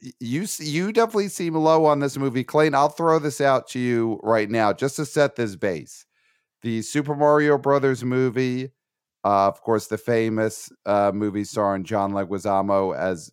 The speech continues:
Luigi and Bob Hoskins as Mario came out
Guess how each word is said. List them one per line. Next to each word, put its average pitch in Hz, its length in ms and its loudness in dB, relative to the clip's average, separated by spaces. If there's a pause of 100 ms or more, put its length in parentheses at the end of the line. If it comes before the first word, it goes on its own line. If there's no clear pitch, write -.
Luigi 117 640 -4
and 92 140 -4
Bob 95 260 0
Hoskins 95 460 -4
as 90 140 -12
Mario 104 680 0 (440)
came 127 300 0
out 127 320 2